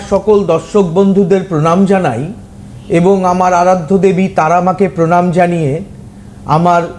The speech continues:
জন্মদাত্রী পিতা মাতাকে প্রণাম জানিয়ে, আমার গুরুদেবকে প্রণাম জানিয়ে এবং স-, আমার ছোট ছোট ভাই বোন যারা আমার কনিষ্ঠ, সকলকে আমার ভালোবাসা জানিয়ে আজকের অনুষ্ঠান শুরু করছি।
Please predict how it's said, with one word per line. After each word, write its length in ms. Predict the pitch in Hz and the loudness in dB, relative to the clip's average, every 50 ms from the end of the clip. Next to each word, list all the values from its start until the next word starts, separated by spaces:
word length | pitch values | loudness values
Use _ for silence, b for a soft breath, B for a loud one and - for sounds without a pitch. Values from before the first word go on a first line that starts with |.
| - 156 147 | -10 -6 -4
জন্মদাত্রী 760 | 131 165 165 170 175 175 185 185 170 170 165 - - - 190 156 | 0 0 0 0 0 0 0 2 2 0 0 -2 -2 -2 -2 -2
পিতা 320 | 147 175 175 - 170 165 | 0 0 0 0 0 2
মাতাকে 380 | 165 165 160 170 175 160 190 156 | 2 0 0 0 0 0 -2 -2
প্রণাম 420 | - 160 160 165 165 165 170 165 | -2 -2 0 0 0 2 2 2
জানিয়ে, 300 | 151 170 160 165 165 165 | 2 2 0 0 0 0
আমার 240 | 156 151 156 170 165 | 0 2 2 2 2
গুরুদেবকে 640 | 135 139 151 175 175 156 175 175 - - 170 160 | 2 4 4 4 4 4 2 0 0 0 -2 -2
প্রণাম 440 | 156 151 147 156 160 160 165 170 165 | 0 0 0 0 2 2 2 2 2
জানিয়ে 460 | 156 175 165 156 143 127 117 123 170 - - - - - - B B B B B B B B B | 2 2 2 2 2 0 0 -2 -4 -6 -12 -16 -18 -18 -18 B B B B B B B B B
এবং 540 | B 160 170 175 196 202 202 208 214 208 196 202 - - - - - - - - - - - - - - - - - - - | B 2 4 4 4 4 4 2 0 0 -4 -6 -10 -16 -20 -20 -20 -20 -20 -20 -20 -20 -20 -20 -20 -20 -20 -20 -20 -20 -18
স-, 140 | - - - 127 - - - | -10 -6 -6 -6 -6 -6 -6
আমার 300 | - 156 175 185 190 196 190 - | -2 0 0 2 0 0 0 -2
ছোট 260 | - 190 175 185 165 | 0 0 0 0 0
ছোট 160 | 202 202 208 | 0 2 2
ভাই 400 | 196 170 143 127 156 170 185 185 | 2 2 0 0 0 0 0 2
বোন 260 | 160 175 196 185 180 | 2 2 2 2 2
যারা 320 | 165 175 165 175 175 175 170 | 2 0 2 2 2 2 2
আমার 220 | 175 175 175 180 | 2 2 0 0
কনিষ্ঠ, 540 | 175 175 175 175 185 175 - - - - 185 | -2 -2 -2 -2 -2 -2 -4 -6 -4 -2 0
সকলকে 760 | 180 175 175 - 170 165 - 214 214 226 220 220 220 220 208 | 0 0 -2 -2 -4 -2 2 2 2 2 0 0 0 0 0
আমার 220 | 190 196 190 175 | 2 2 0 0
ভালোবাসা 540 | 143 131 151 156 175 165 165 165 - 185 175 | 0 0 0 0 2 0 0 0 0 0 0
জানিয়ে 480 | 160 160 160 160 156 151 143 135 - - - B B B B B B B B | 0 0 0 0 0 -2 -2 -2 -4 -8 -12 B B B B B B B B
আজকের 420 | 143 147 147 - - 190 175 170 | -4 -4 -4 -2 -2 -2 0 0
অনুষ্ঠান 480 | 170 170 170 151 - - 190 170 151 147 | 0 0 0 -2 -2 0 0 0 0 0
শুরু 260 | 151 - 160 175 175 | -2 -2 0 0 0
করছি। 460 | 151 190 180 - - 214 226 240 | 2 0 -2 -2 -2 -2 -2 -2